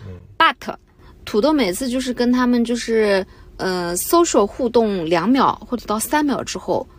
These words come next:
Speaker 2: 他就对他们没有兴趣了。
Speaker 1: 对。
Speaker 2: 对他们这个粘上来的行为就是有一点，反正就爱答不理的。
Speaker 1: 对。
Speaker 2: 然后就开始扑人家的主人。
Speaker 1: 对。
Speaker 2: 对，这个我每次我就非常的尴尬。他对那些比他小的狗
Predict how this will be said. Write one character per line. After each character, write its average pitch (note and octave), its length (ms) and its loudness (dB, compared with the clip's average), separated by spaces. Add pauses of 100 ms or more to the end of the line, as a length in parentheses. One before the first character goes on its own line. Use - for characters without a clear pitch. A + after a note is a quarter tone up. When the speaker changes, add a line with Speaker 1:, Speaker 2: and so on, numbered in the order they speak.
(120)
Speaker 2:
他 B3 100 -4
就 A#3 160 0
对 G#3+ 140 -4
他 G3+ 120 -6
们 G3+ 120 -2
没 F#3+ 100 -4
有 F#3 140 -2
兴 F3+ 200 -8
趣 - 180 -12
了。 - 160 -10
Speaker 1:
对。 G2 200 -2
Speaker 2:
对 A#3+ 100 6
他 A#3+ 160 0
们 B3 200 4
这 A3 80 -2
个 A3+ 100 2
粘 G#3 280 2
上 C4+ 160 6
来 A3+ 100 4
的 G#3+ 140 4
行 G#3+ 300 -2
为 G3+ 160 4
就 G#3 120 -2
是 - 140 -4
有 F#3 180 6
一 G#3+ 60 4
点， G#3 260 2 (460)
反 F#3 100 -2
正 G3 60 0
就 G3 80 -2
爱 A3+ 120 0
答 G3 160 2
不 G#3 80 -6
理 F#3+ 180 -4
的。 - 120 -10 (100)
Speaker 1:
对。 F2+ 200 -2 (100)
Speaker 2:
然 G3 120 2
后 G#3 80 4
就 G#3 120 -2
开 A3+ 160 -2
始 G3+ 160 -4 (180)
扑 - 240 2
人 F3+ 180 4
家 G#3 140 4
的 G3+ 100 2
主 - 260 -6
人。 E2+ 380 -6
Speaker 1:
对。 F2+ 220 -2 (260)
Speaker 2:
对， B3+ 120 0
这 C#4 160 -2
个 A#3+ 80 2
我 G#3 160 4 (120)
每 F3+ 120 -2
次 - 180 -4
我 G#3 140 0
就 G#3 220 0
非 G3 120 -8
常 G#3+ 160 -6
的 F#3 100 -10
尴 A3 320 -6
尬。 - 160 -8 (400)
他 B3+ 260 2
对 C4 200 0
那 B3 200 2
些 A3 500 2 (180)
比 F#3 120 -2
他 A#3 180 -6
小 A#3 320 -2
的 - 140 -2
狗 - 340 -4